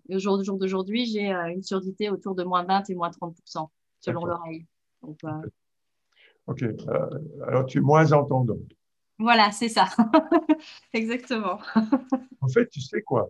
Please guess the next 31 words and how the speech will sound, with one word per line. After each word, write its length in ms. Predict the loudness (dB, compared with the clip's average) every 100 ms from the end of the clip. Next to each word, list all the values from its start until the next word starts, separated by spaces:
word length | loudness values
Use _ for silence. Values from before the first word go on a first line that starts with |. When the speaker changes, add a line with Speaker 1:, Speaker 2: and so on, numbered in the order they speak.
| -6
Speaker 2:
Ce 80 | -8
qui 100 | -2
est 40 |
magnifique, 440 | 0 0 0 -4 -6
c'est 160 | -8
que 80 | -6
tu 220 | -8 -8
sais 240 | -10 0 0
rire 440 | 0 -2 -2 -2
des 160 | -2 -4
trucs 280 | -8 -10
que 80 | -8
tu 160 | -6 -4
as 20 |
envie 220 | -2 -2
d'entendre. 180 | -2 -6 -14 _ _ _ _ _ _ _ _ _ _
Speaker 1:
Hmm. 220 | -4 -4 -6 _ _ _ _ _ _ _ _ _ _
Speaker 2:
En 100 | -2
fait, 200 | 0 0
tu, 320 | 0 0 2 4
euh, 260 | 2 0 -4 _ _ _
tu 100 | 0
n'as 140 | 2
pas 140 | 4
envie 280 | 4 4 2
d'entendre 500 | 0 0 0 0 2
des 120 | 0
choses 400 | -4 -4 -4 -4
qui 120 | -8 -10
sont, 400 | -4 -2 2
euh, 120 | 2